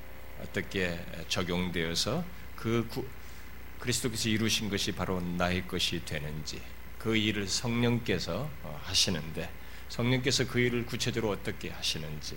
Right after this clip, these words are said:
그런 구원의 적용에 대한 내용을 지금 계속 살피고 있습니다. 그 가운데 최근에 살핀 것은 이 회심, 우리가 흔히 회심한다라고 하는데, 이 회심을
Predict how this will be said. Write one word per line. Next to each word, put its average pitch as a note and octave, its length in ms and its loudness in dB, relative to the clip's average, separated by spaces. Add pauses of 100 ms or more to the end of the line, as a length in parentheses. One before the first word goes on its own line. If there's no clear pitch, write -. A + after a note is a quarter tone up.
(520)
그런 D#2 300 -4
구원의 F#2+ 400 2
적용에 G#2+ 500 4
대한 G2+ 300 0
내용을 G2 440 0 (400)
지금 - 300 -8
계속 D#2 300 -4
살피고 E2+ 500 -2
있습니다. - 480 -6 (220)
그 G2+ 100 -2
가운데 F#2+ 480 2 (300)
최근에 A#2 400 4
살핀 A2 380 4
것은 A2 420 4
이 F#2 200 0 (200)
회심, C3 440 6 (680)
우리가 E2+ 220 -2
흔히 G2+ 260 0
회심한다라고 A2 1000 2
하는데, F#2 300 -4
이 G2+ 160 0
회심을 C#3 880 4